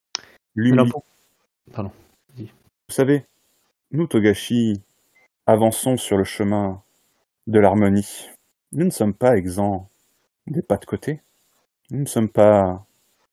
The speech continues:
Speaker 1: exempts de toute erreur, ni à l'abri de toute passion.
Speaker 2: Réfléchissez donc à cette phrase,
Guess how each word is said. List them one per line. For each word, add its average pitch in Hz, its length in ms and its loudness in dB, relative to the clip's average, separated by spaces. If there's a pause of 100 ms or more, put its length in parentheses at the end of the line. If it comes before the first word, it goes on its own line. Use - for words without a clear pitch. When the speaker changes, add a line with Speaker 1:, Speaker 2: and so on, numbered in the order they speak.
(180)
Speaker 1:
exempts 95 360 -2
de 95 40 -2
toute - 180 -10
erreur, 92 400 -6 (540)
ni 101 220 0 (960)
à 107 100 2
l'abri 98 320 4
de 98 80 0
toute - 160 -12
passion. 120 340 -8 (800)
Speaker 2:
Réfléchissez 147 580 -8
donc 143 220 -6
à 107 60 -6
cette 101 160 -8
phrase, 113 520 -4